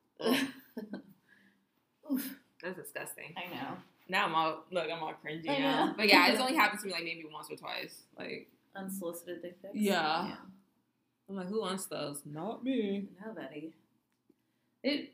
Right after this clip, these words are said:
Speaker 1: I don't know. I get it. It's like, <laughs> you're dating this person, or, like, you guys are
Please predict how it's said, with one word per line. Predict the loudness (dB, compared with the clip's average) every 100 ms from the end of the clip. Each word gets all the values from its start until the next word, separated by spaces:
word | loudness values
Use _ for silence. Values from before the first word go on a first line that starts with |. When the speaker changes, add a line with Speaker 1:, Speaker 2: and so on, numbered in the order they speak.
| -4
Speaker 1:
I | 2
don't | 2
know. | 2 -2 -6 -10 -12 -2
I | 0
get | 2 2
it. | 0
It's | -2 -4 -6
like, | -4 -6 -8 -18 _ _ -14
<laughs> | -12 -12 -14 -14 _ _ _ _ _ _ _ _ _ _ _ _ _ _ _ _ _ _ _ -10
you're | -4 -2 -2 -4
dating | -2 -2 -2 -4
this | -6 -6
person, | -4 -4 -4 -6 -4 -4 -6 -6
or, | -4 -2 -2 -4
like, | -6 -8
you | -6
guys | -2 -2 -2
are | -2 -2 -2